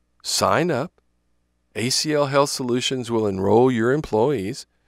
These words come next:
Our payroll specialists work with your payroll specialists and then begin saving. Finally, we hope that you enjoy deliriously happy employees, greater retention, reduction in a time away from the office.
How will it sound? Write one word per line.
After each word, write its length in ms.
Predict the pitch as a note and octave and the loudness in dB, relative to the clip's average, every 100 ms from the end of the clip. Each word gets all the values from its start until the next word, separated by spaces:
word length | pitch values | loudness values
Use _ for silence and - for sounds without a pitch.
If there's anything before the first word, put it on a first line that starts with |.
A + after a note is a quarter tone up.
| _ _ - | _ _ -8
Our 240 | - D#3+ | 2 4
payroll 520 | F#3 - E3 D#3+ D#3+ D#3 | 4 0 0 2 4 2
specialists 680 | - C3+ C3+ C3+ B2 - | 0 0 0 0 -2 0
work 260 | A#2 A#2 - | -2 -2 -4
with 160 | F#2 | -10
your 380 | F#2+ G2 C3+ G#3 | -6 0 4 4
payroll 480 | - A2 F2+ D2 - | 2 -6 -6 -10 -10
specialists 800 | - - D#2+ - G#2 C#3 - - _ _ _ _ | -10 -10 -12 -10 -8 -8 -10 -16 _ _ _ _
and 240 | E2+ E2 | -10 -8
then 380 | E2 A#2 E3 F#3+ - | -4 -2 -2 -6 -12
begin 500 | - - G#2+ A#2+ C3+ | -20 -12 -6 -4 -4
saving. 520 | - G2 F#2 D#2+ - _ _ _ _ _ | -4 -6 -6 -12 -20 _ _ _ _ _
Finally, 840 | - - - D#3+ D3 A2 E2+ D2 _ _ _ _ | -18 -10 0 2 2 -2 -10 -16 _ _ _ _
we 140 | G#2+ A2 | -2 2
hope 220 | B2+ B2+ | 4 2
that 180 | B2+ - | -4 -4
you 100 | C3 | -2
enjoy 640 | A#2 G2+ G#2+ G2+ G2 F2+ | -2 0 0 0 -2 -6
deliriously 880 | - G#2+ A2+ D#3 G3 F3+ C3+ - G#2 | -4 -2 0 2 4 4 2 -2 -4
happy 360 | F2+ F2+ - D#2+ | -4 -8 -8 -14
employees, 600 | D#2 - F#2 F2 - E2+ | -14 -10 -10 -10 -14 -16
greater 360 | - B2+ F3 G3 | 0 2 4 2
retention, 600 | G3 F3+ A#2 G2+ A2 G#2+ _ _ | -6 -6 -8 -6 -8 -10 _ _
reduction 680 | - A2+ A#2 F#3+ - C#3 A#2 F#2+ | -4 0 4 2 2 -6 -6 -8
in 140 | A2 | -6
a 80 | F#2+ | -6
time 460 | - - C3 C3 C3 | -6 -4 -2 -2 -2
away 320 | A2+ G#2+ G#2+ | -2 -2 -4
from 240 | - E2+ | -6 -8
the 100 | E2 | -4
office. 560 | G2 D#3 - D#3 - | 2 2 2 -6 -6